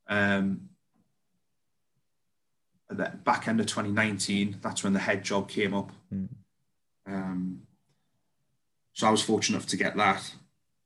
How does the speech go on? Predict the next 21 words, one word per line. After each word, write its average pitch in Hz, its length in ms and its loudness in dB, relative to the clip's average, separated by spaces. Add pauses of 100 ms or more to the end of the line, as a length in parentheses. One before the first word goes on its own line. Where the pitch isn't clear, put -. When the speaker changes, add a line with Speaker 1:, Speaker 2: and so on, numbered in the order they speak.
(500)
Speaker 1:
And 98 140 -2
then 98 580 2 (2000)
the 104 100 0
uni 107 240 6
was 95 120 2
good 101 180 2
enough 98 160 0
to - 120 -4
let 101 180 0
Tom 98 200 0
start 92 300 0
a 104 120 -2
bit 95 80 0
earlier. 107 300 2
So - 160 0
rather 107 200 4
than 101 120 -2
waiting 107 320 2
for - 160 -6
me 101 160 0
to, - 100 -8